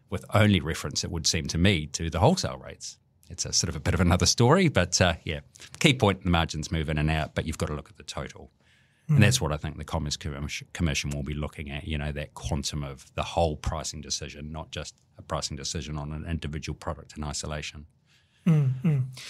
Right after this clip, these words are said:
Speaker 2: So when you, you look at bank margins at the moment, I mean, net interest margins,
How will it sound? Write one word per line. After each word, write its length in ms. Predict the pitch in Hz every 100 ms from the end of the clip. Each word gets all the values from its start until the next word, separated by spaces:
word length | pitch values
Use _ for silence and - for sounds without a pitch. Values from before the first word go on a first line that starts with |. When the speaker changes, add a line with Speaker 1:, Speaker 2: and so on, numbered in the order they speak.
| -
Speaker 2:
So 220 | - -
when 220 | 214 254 269
you, 300 | 240 190 190
you 200 | 185 185
look 200 | 175 180
at 120 | 202 _ _ _
bank 440 | 170 131 170 156 170
margins 460 | 160 156 156 151
at 160 | 143 147
the 60 | 139
moment, 440 | 143 151 127 123
I 80 | 127
mean, 220 | 143 143
net 200 | 160 190
interest 320 | 160 151 165
margins, 500 | 147 143 131 131 -